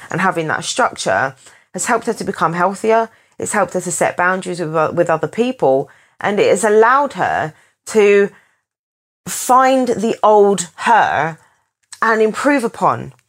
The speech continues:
So she's doing absolutely incredible things because she has put in that me time, but also she's out there, she's networking, she's doing incredible things, and she has a great support system as well. Um, her contacts are incredible, and all of that comes together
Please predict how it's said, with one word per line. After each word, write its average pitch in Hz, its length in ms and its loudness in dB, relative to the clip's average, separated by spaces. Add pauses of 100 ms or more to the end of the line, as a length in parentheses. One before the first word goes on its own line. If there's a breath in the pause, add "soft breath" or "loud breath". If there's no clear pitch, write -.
(280)
So 233 120 -2
she's 330 360 0
doing 247 180 4
absolutely 190 480 0
incredible 180 460 -2
things 185 360 -4
because 247 640 -4
she 220 220 -4
has 202 420 -2 (240 loud breath)
put - 160 2
in 262 120 0
that 160 160 0
me 160 180 0
time, 151 440 -4 (280 soft breath)
but 226 160 4
also 262 400 0
she's 214 320 -6
out 202 240 0
there, 190 180 0
she's 185 240 -8
networking, 180 920 0 (240 soft breath)
she's 202 200 -6
doing 202 220 0
incredible 185 500 0
things, 170 340 -2
and 170 80 -6
she 226 180 -2
has 214 220 -4
a 185 60 -8
great 185 260 -2
support - 460 -6 (100)
system 170 420 -6
as 160 200 -8
well. 202 400 0 (320 loud breath)
Um, 185 180 -4
her 240 200 0
contacts 208 560 -4
are 160 140 -4
incredible, 175 500 0
and 170 120 0
all 262 220 2
of 262 120 0
that 190 240 0
comes 185 320 -6
together 151 540 0